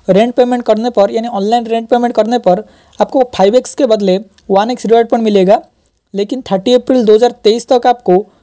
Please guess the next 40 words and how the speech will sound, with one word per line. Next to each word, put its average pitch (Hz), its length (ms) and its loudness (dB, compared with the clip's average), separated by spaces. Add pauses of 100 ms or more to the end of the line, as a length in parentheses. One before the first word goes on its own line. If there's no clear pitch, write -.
(200)
फ़ाइव 220 200 -2
एक्स 247 180 -6
रिवॉर्ड 226 220 2
पॉइंट 226 140 -4
मिलेगा। 196 400 2 (360)
उसके 202 280 -2
बाद 226 260 0
यानी 247 280 -2
एक 214 220 2
मई 240 120 -2
दो 220 140 4
हज़ार 233 160 2
तेईस 226 300 -2
से 214 280 0 (140)
आपको 208 300 0
ये, 240 240 4
अ, 196 460 -6
वन 196 220 0
एक्स 220 180 -8
रिवॉर्ड 220 180 2
पॉइंट 214 160 -2
मिलेगा। 196 360 0 (1300)
And 214 100 0
दोस्तों, 240 240 0
ये 240 160 0
रहा 254 120 2
फर्स्ट 220 320 -2
अपडेट। 196 220 0 (720)
Then 220 120 -4
सेकंड 226 400 0
अपडेट 240 260 2
ये 233 160 2
है 233 80 4
कि 190 340 -6
अभी 208 280 -6
एसबीआई 247 360 0
Simply 214 340 -4
Click 247 220 -2
क्रेडिट 220 340 -2
कार्ड 190 200 0